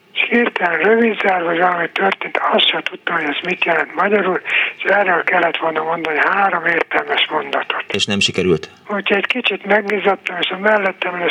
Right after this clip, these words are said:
Speaker 1: srácot kérdeztem, hogy ez mit jelent. Hát mondta, hogy ipar.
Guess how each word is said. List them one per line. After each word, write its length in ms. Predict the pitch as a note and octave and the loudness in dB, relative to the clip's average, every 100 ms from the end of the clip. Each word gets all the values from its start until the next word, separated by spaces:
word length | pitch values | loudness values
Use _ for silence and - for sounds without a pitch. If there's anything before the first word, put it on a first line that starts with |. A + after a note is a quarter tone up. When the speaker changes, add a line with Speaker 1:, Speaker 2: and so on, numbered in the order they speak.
| - | 2
Speaker 1:
srácot 420 | F#3+ F#3+ - - - | 2 2 0 -4 -6
kérdeztem, 540 | F#3+ F3 E3 - D#3+ | -4 0 0 0 -2
hogy 180 | E3 D3+ | -2 -2
ez 60 | F3+ | 0
mit 200 | G#3 - | 0 2
jelent. 380 | G3+ G#3+ G3 - - - | 4 2 0 -2 -4 -2
Hát 220 | - G#3 | -2 0
mondta, 320 | A3 F#3 D#3+ F#3+ | 2 0 0 0
hogy 100 | G#3 | 0
ipar. 500 | F#3 - D3 - | 0 0 0 0